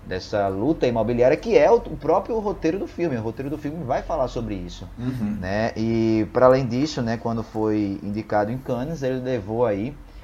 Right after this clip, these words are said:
Speaker 1: pra Cannes, né, a, a, a denúncia do, do golpe parlamentar da presidenta Dilma Rousseff, o que gerou pra, o que gerou uma repercussão mundial, né, tanto no campo político, mas quanto da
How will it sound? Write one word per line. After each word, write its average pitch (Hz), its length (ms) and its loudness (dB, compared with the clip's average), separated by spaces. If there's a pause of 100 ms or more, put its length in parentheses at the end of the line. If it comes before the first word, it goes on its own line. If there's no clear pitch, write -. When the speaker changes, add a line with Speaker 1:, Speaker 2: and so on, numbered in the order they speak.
(260)
Speaker 1:
pra 101 480 0
Cannes, 113 600 -6
né, 92 360 -8
a, 98 460 -4
a, - 20 0
a - 20 0
denúncia 113 680 -2
do, 90 260 -8
do 92 120 -4
golpe 104 300 6
parlamentar 110 720 6
da 107 160 0
presidenta 101 640 -6
Dilma 101 300 -6
Rousseff, 117 560 -2 (400)
o 127 80 -6
que 147 200 0
gerou 151 540 6
pra, 123 760 4
o 120 100 -4
que 143 120 -6
gerou 151 220 2
uma 160 160 0
repercussão 151 640 -4
mundial, 175 800 4
né, 113 240 -2
tanto 160 240 -4
no 151 80 -6
campo 139 300 -6
político, 143 560 -2
mas 127 200 -4
quanto 127 340 -4
da 127 280 -2